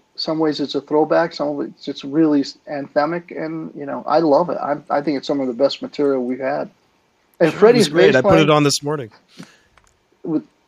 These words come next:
Speaker 1: Freddie's bass playing, without, you know, trying to suck up here and get the cake.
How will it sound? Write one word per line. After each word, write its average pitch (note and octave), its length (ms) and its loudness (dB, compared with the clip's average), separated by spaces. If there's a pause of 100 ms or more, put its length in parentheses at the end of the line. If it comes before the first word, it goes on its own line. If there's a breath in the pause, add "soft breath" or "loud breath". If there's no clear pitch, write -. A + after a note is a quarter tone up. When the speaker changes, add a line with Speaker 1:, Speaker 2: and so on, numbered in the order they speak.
Speaker 1:
Freddie's G3 340 6
bass E3+ 260 6
playing, C3+ 320 0
without, C3+ 320 0 (140)
you C3+ 80 -12
know, A#2 220 -10
trying C#3 180 -6
to - 80 -6
suck - 340 -2
up C3+ 200 -2
here A#2+ 140 -8
and A#2 100 -10
get B2 180 -6
the - 80 -8
cake. C#3+ 320 -2